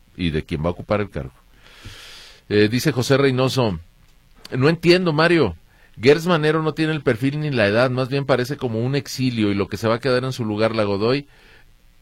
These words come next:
Eh, bueno, esto no lo podemos decir, don José Reynoso, pero no le, no habla bien de, de la Godoy. Pues, ¿el perfil de qué?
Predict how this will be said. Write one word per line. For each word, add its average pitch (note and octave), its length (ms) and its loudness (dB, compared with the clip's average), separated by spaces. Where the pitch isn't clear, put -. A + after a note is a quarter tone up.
Eh, E2+ 440 2
bueno, D#2+ 380 -8
esto G2+ 160 -6
no G2+ 100 -2
lo G#2+ 120 0
podemos F#2 340 -4
decir, D2+ 280 -8
don F#2 120 -8
José D#2+ 240 -12
Reynoso, E2 500 -8
pero G2+ 220 -2
no C3+ 140 2
le, C3+ 180 2
no A#2+ 160 0
habla A#2+ 240 4
bien F#2+ 280 -4
de, C#2+ 360 -8
de D2+ 120 -12
la D2+ 80 -10
Godoy. D2 380 -10
Pues, G#2+ 200 -4
¿el A#2+ 180 4
perfil C3+ 320 4
de D#3+ 100 0
qué? C#3+ 320 0